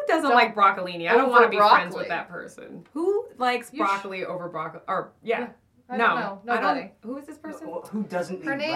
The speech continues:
Speaker 3: rice?
Speaker 2: is Kaylin, and she's
Speaker 1: Well,
Speaker 2: from Pasadena.
Speaker 1: exactly.
Speaker 2: But also, why is she in Pasadena and coming this way? Why didn't she just go to the
Speaker 1: Yeah,
Speaker 2: San
Speaker 1: first
Speaker 2: Gabriel
Speaker 1: of all,
Speaker 2: Valley?
Speaker 1: stay where you are. <laughs>
Speaker 2: Well, go to the San Gabriel Valley. I feel like it's almost equal distance with
Speaker 1: I,
Speaker 2: traffic.
Speaker 1: I, I take
Speaker 2: Right?
Speaker 1: issue with this person's writing,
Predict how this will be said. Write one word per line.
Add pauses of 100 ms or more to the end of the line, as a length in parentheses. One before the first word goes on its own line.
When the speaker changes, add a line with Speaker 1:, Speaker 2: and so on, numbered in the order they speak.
Speaker 3:
rice?
Speaker 2:
is
Kaylin,
and
she's
Speaker 1:
Well, (100)
Speaker 2:
from
Pasadena.
Speaker 1:
exactly.
Speaker 2:
But
also,
why
is
she
in
Pasadena
and
coming
this
way?
Why
didn't
she
just
go
to
the
Speaker 1:
Yeah,
Speaker 2:
San
Speaker 1:
first (140)
Speaker 2:
Gabriel
Speaker 1:
of
all,
Speaker 2:
Valley?
Speaker 1:
stay
where
you
are. (120)
<laughs> (380)
Speaker 2:
Well,
go
to
the
San
Gabriel
Valley.
I
feel
like
it's
almost
equal
distance (240)
with
Speaker 1:
I,
Speaker 2:
traffic.
Speaker 1:
I,
I
take
Speaker 2:
Right?
Speaker 1:
issue
with
this
person's
writing,